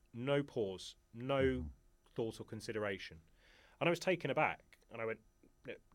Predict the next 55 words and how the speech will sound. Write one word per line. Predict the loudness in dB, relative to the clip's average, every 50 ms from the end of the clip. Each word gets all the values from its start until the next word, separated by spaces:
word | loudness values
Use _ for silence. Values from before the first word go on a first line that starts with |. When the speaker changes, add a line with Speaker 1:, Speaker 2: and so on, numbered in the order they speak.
| -20 _ _ -12
Speaker 1:
no." | -8 -6 -4 -4 -4 -4 -6 -10 -20 _ _ _ _ _ _ _ _ _ -20 _ _ _ _ -8
Uh, | -8 -8 -10
it, | -18 -20 _ _ -10
it | -10 -6 -4
was | -4 -4 -2
not | 0 2 2 2 2 2 -2
something | -2 0 -2 0 -2 -4 -2
that | 0 0 0
had | 2 2
ever | 2 2 0
crossed | -2 -2 -4 -4 -2 -4
my | -4 -4
mind, | -2 0 0 0 0 0 -2 -4 -6 -6 -4
and | -4
I | -2 -4
think | -6 -2 -2 -2 -2 -2 -4 -4
that | -2 -2
had | -2 -2 -6
suddenly | -6 -2 -2 -2 -2 -2 -4 -6
put | -6 -8 -12 -6 -4
all | -2 -2 -2 -2
these | -4 -6 -6 -2
red | 0 0 0 0
flags | -4 -4 -2 -2 -2 -2 -4 -8 -10 -6
back | -4 -4 -4 -4 -6 -8
up | -8 -6 -8
again, | -10 -8 -8 -8 -8 -8 -8
going, | -6 -6 -4 -4 -4 -6 -8 -8 _
"Don't | -6 -6 -4
tell, | -6 -8 -10 -10 -12 -10
don't | -8 -8 -8 -8
tell, | -10 -12 -12 -12 -12 -12
don't | -12 -12 -12 -10
tell." | -12 -12 -12 -14 -16 _ _ -10
Speaker 2:
Okay. | -8 -6 -8 -8 -10 -12 -10 -10 -10 -10 -12 -14 -20 -20 -10 -4 -2
Speaker 1:
And | 0 0
he | 0
said | 2 6 6 6 6 4
to | 0 2
me | 2 4
afterwards, | 4 4 2 0 -2 -6 -6 -6
he | -2
said, | -2 -2 0
"Do | 0 2
you | 2 4 6
know | 6 4 4
why | 4 4 4 4 6 6
I | 6 4
asked | 4 4 2 0 -2 -6
you | -4 -2
that | -2 -4 -4 -4
question?" | -4 -4 -2 -2 -4 -6 -6 -6 -6
And | -4 0
I | 0 0 0
was | -2 -6 -14